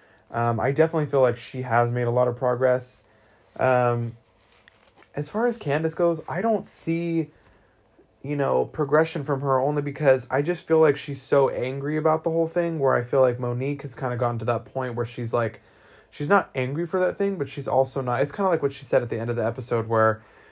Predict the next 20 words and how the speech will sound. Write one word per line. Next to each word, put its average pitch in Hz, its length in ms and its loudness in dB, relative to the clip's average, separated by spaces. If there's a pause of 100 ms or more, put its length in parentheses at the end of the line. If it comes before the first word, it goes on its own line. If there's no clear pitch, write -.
(140)
you 131 120 -4
know, 113 280 2
um, 110 400 0 (120)
the 127 140 -6
producer 127 400 -2
had 117 100 0
asked 113 280 -2
her, 113 100 -2
like, 110 260 -2
"Are 120 160 0
you 113 380 -2
sorry?" 139 400 2
Or 117 260 2
I 127 100 -8
think 117 180 -8
she - 100 -18
said, 117 160 -4
"Are 117 80 0
you 113 120 -4
remorseful?" 120 680 -2